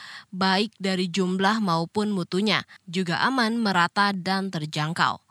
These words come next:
Nah, saking pentingnya, pangan pun jadi bahasan para kandidat pilpres dalam debat hari Minggu lalu.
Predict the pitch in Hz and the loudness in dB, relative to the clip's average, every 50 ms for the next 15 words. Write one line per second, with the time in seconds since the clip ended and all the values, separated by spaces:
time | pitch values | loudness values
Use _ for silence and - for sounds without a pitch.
0 | - - - 247 247 254 254 247 240 226 - 240 226 - - 247 254 254 254 240 | -16 -10 -2 0 0 2 2 0 -2 0 2 2 2 2 -2 -4 -4 -2 -2 -2
1 | 247 233 240 294 339 370 330 233 185 170 170 190 254 - 233 214 208 202 214 233 | -2 -4 -4 0 0 2 4 4 4 4 4 4 4 2 2 2 2 2 0 0
2 | 226 285 294 302 285 214 214 202 196 196 190 226 214 190 202 208 226 214 190 196 | 0 -2 -2 0 0 2 2 2 2 2 0 -2 0 2 0 2 2 2 0 0
3 | - - 160 151 180 254 302 - - - - _ - 247 254 254 262 269 269 277 | 0 2 2 2 2 0 -4 -8 -16 -20 -12 _ 0 2 2 4 4 4 2 2
4 | 277 - - 226 208 214 196 202 196 196 190 196 - _ - 226 220 196 - - | 2 2 0 0 2 2 0 0 0 0 0 0 -2 _ -4 -2 -2 -2 -2 0
5 | 220 226 247 - - 214 190 180 175 175 175 180 180 220 208 208 202 202 196 190 | 0 0 0 -2 -2 0 2 2 4 2 2 0 -2 -4 -2 0 2 2 2 2
6 | - 202 202 190 175 180 185 196 190 190 180 170 160 160 160 156 160 170 202 214 | 0 0 0 0 0 0 0 -2 -2 -2 -2 -2 -2 -2 0 2 2 2 2 2
7 | 175 | -2